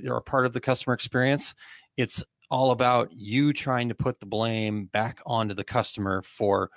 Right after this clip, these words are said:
what they did, quote unquote, wrong. So you've stuffed washing instructions in there. You've made them sign off on eight thousand things. You're, you're doing all these things to protect yourself.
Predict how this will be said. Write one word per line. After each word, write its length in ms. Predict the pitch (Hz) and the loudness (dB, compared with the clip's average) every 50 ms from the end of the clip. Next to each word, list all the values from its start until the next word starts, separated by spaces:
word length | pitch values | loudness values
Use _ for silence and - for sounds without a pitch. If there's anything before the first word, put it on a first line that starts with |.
| - _ - | -20 _ -10
what 280 | 113 104 107 110 - - | -4 0 0 0 0 0
they 200 | 117 110 107 101 | 0 2 2 0
did, 420 | 95 104 101 101 98 95 98 - _ _ _ _ _ _ _ _ - | 0 0 0 0 0 -2 -4 -10 _ _ _ _ _ _ _ _ -10
quote 220 | - 120 113 104 | -6 -4 -4 -2
unquote, 400 | 104 98 90 - 113 101 98 - | -4 -4 -4 -4 -2 -2 -2 -4
wrong. 480 | - 95 101 92 92 90 - - - - _ _ _ _ _ _ _ - | -6 -4 -2 -2 -2 -2 -4 -6 -10 -16 _ _ _ _ _ _ _ -10
So 400 | - - 139 117 107 101 90 - - - - _ _ _ _ - | -4 0 2 4 4 2 0 -2 -10 -20 -20 _ _ _ _ -6
you've 240 | 117 117 120 113 - | -2 0 0 0 0
stuffed 460 | - - - 143 123 120 - - 143 | 0 0 0 0 0 0 -2 -6 -8
washing 520 | - 120 107 107 117 113 113 - 135 113 | -2 2 4 4 4 4 4 2 2 2
instructions 720 | 107 101 101 - - - 113 107 - - - 110 104 95 - | 0 0 -2 -2 -2 -4 -4 -4 -4 -4 -4 -4 -4 -4 -6
in 260 | - - 117 107 104 | -6 -4 -2 0 0
there. 180 | 104 101 95 98 | 2 2 2 0
You've 200 | 101 107 101 110 | 0 0 0 2
made 200 | 113 110 110 107 | 2 4 4 4
them 100 | 107 101 | 2 0
sign 300 | - - 123 113 110 113 | 0 0 0 0 2 2
off 260 | 113 110 110 - - | 2 2 0 0 0
on 140 | 113 107 107 | 0 2 2
eight 180 | 107 113 - | 0 0 0
thousand 460 | - 113 110 107 104 104 107 104 87 | 0 2 2 2 2 0 -4 -4 -2
things. 400 | - 117 107 104 98 98 95 90 | 0 2 2 2 0 -2 -2 0
You're, 160 | 101 110 104 - - - - - - | 0 0 0 -2 -6 -20 -14 -6 -2
you're 100 | 123 104 | 0 2
doing 180 | 113 113 110 | 4 4 6
all 140 | 107 117 131 | 6 6 6
these 180 | 143 151 127 - | 4 4 2 2
things 200 | - 131 110 - | 0 0 0 0
to 100 | - - | -4 -6
protect 360 | - - - 123 123 - - | -6 -2 0 0 0 0 0
yourself. 480 | - 104 - - 113 104 101 98 - | -4 -4 -2 0 0 0 0 -2 -4